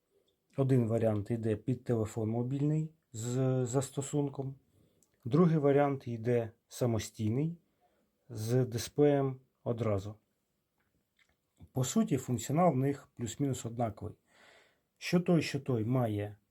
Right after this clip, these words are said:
можливість запису відео, фото. Е, в мобільному застосунку тут є галерея,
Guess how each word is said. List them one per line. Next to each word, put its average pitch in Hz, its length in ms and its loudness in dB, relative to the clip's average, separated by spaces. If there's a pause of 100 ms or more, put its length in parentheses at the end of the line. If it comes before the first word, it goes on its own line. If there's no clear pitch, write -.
(160)
можливість 117 480 0
запису 117 480 -2
відео, 110 400 -2
фото. 139 540 0 (1400)
Е, 123 40 -4
в 113 400 -4
мобільному 139 400 4
застосунку 123 640 -4 (200)
тут 139 260 0
є 117 220 -4
галерея, 120 720 0